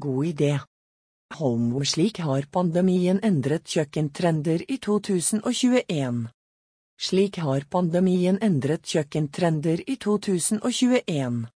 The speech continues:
Hvert år lanseres flere eksteriør- og interiørtrender.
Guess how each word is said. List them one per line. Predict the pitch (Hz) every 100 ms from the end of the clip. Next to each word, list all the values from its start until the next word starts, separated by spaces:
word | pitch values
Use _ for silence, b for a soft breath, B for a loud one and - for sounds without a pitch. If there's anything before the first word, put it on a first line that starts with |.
| _ _ _ _ _ -
Hvert | 247 294 -
år | 156
lanseres | 160 185 185 165 131 160 165
flere | - 156 135 151
eksteriør- | 143 - - 269 165 147 151
og |
interiørtrender. | 160 160 254 262 156 165 170 - 208 180 190 135